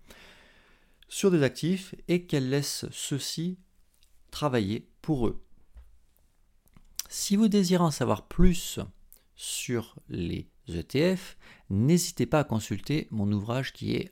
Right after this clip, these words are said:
entièrement consacré à ce sujet. Il s'intitule S'enrichir en bourse sans effort avec les E T F,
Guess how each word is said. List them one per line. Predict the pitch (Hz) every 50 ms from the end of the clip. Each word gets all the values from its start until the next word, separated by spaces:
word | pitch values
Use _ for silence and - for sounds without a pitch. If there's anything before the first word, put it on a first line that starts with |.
| _ - -
entièrement | 135 143 143 139 - - 123 107 110 113 120 123
consacré | 117 - 120 - - - - - -
à | 107
ce | - - 107
sujet. | - - - 95 92 101 - - - - - - - - - - - - -
Il | -
s'intitule | - - 113 113 - 113 107 - - 160 165 170 - -
S'enrichir | - - - - - 190 185 185 170 143 - - - 156 139 - - -
en | 131 120 123
bourse | 123 131 143 151 - - -
sans | - - - 139 131 120
effort | 113 110 104 - 127 107 - - -
avec | 139 139 147 143 -
les | 113 101 98 104
E | 101
T | - 107 104 113 135 139
F, | - -